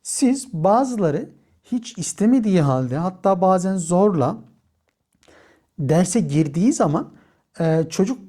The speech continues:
burada bir şey soruyorsun, cevap vermiyor. Anlatmak istiyorsun, algılamıyor. E, hani bir dönüşüm yok, soruları çözme yok.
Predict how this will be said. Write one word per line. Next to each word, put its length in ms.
burada 420
bir 40
şey 160
soruyorsun, 440
cevap 380
vermiyor. 360
Anlatmak 560
istiyorsun, 580
algılamıyor. 760
E, 40
hani 640
bir 200
dönüşüm 440
yok, 200
soruları 460
çözme 400
yok. 260